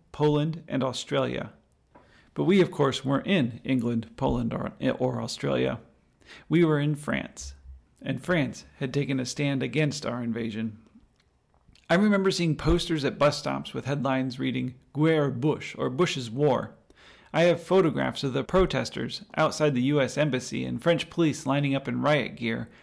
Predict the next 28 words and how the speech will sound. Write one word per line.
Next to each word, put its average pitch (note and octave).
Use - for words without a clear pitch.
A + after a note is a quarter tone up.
with D3
their C#3
shields D#3+
and D3+
batons C3+
standing D3+
at D3
the D3
ready C#3
to B2
keep C#3+
the -
peace. -
I E3
don't B3
remember G3
any D3
personal C#3
trouble B2+
related C3+
to B2+
our C3
presence C3
as B2+
American B2+
tourists C3+
in C3
Paris, C#3